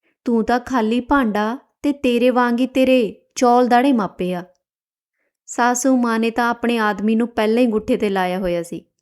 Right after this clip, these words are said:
ਇਸੇ ਕਰਕੇ ਕੋਲ ਬੈਠਾ ਹੋਣ ਦੇ ਬਾਵਜੂਦ ਵੀ ਉਹ ਕੁਝ ਨਹੀਂ ਸੀ ਬੋਲਿਆ। ਪਰ ਗੁਰਨਾਮ ਬੇਸ਼ਰਮਾ ਵਾਂਗ ਦੰਦੀਆਂ ਕੱਢਦੀ ਰਹੀ। ਕੁਲਦੀਪ ਦੇ ਮਾਪਿਓ ਵੀ ਚੁੱਪ ਰਹੇ।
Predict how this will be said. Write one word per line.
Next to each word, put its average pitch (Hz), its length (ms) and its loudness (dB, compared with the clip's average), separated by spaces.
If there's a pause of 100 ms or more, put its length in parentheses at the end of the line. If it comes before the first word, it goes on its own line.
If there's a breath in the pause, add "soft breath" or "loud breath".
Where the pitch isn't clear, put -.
(640)
ਇਸੇ 254 340 2
ਕਰਕੇ 247 340 0
ਕੋਲ 233 320 2
ਬੈਠਾ 214 380 0
ਹੋਣ 214 280 -2
ਦੇ 220 120 0
ਬਾਵਜੂਦ 190 600 -2
ਵੀ 196 220 -4 (320)
ਉਹ 285 200 -2
ਕੁਝ 254 280 -2
ਨਹੀਂ 254 180 4
ਸੀ 202 140 -6
ਬੋਲਿਆ। 175 380 -6 (960)
ਪਰ 247 160 2
ਗੁਰਨਾਮ 220 600 2
ਬੇਸ਼ਰਮਾ 254 680 0
ਵਾਂਗ 208 240 -2
ਦੰਦੀਆਂ 202 460 -2
ਕੱਢਦੀ 185 380 -4
ਰਹੀ। 160 280 -8 (920)
ਕੁਲਦੀਪ 240 460 0
ਦੇ 247 140 2
ਮਾਪਿਓ 220 480 0
ਵੀ 240 140 -2
ਚੁੱਪ 220 280 -4
ਰਹੇ। 196 300 -6